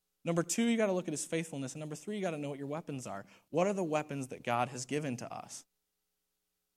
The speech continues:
His word and our mouth. The five stones are the word of God. The shepherd's bag is our heart.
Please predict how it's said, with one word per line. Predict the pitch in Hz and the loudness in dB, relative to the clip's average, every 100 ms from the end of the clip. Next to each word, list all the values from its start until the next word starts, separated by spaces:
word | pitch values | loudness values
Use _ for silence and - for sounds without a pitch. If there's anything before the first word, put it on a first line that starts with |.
| _ _ | _ _
His | - 123 | -4 -2
word | 113 113 117 185 - _ _ - - - _ _ _ _ _ _ _ _ _ | 0 0 0 -2 -8 _ _ -20 -20 -20 _ _ _ _ _ _ _ _ _
and | 123 | -4
our | 113 113 | -4 -4
mouth. | 117 147 - - - _ _ _ _ _ _ _ _ _ 339 330 - _ _ _ _ _ _ _ _ _ _ _ _ _ - | -6 -6 -8 -12 -20 _ _ _ _ _ _ _ _ _ -20 -20 -20 _ _ _ _ _ _ _ _ _ _ _ _ _ -8
The | |
five | 139 - 208 202 226 | -6 8 8 10 6
stones | - - 220 143 120 147 - - - _ _ _ _ _ _ _ _ _ - | 2 4 6 6 4 0 -4 -6 -12 _ _ _ _ _ _ _ _ _ -4
are | 143 | -2
the | 135 | 0
word | 135 147 | 0 0
of | 131 | 0
God. | 131 104 101 - _ _ _ _ _ _ _ _ _ _ _ _ _ _ _ _ _ _ | -2 -2 -6 -14 _ _ _ _ _ _ _ _ _ _ _ _ _ _ _ _ _ _
The | 139 | -2
shepherd's | - 226 226 226 180 - - _ _ - | 6 6 8 4 2 -2 -6 _ _ 2
bag | 143 120 123 - _ _ _ | 4 4 0 -6 _ _ _
is | 127 | -4
our | 123 113 | -4 -4
heart. | - 110 | -6 -8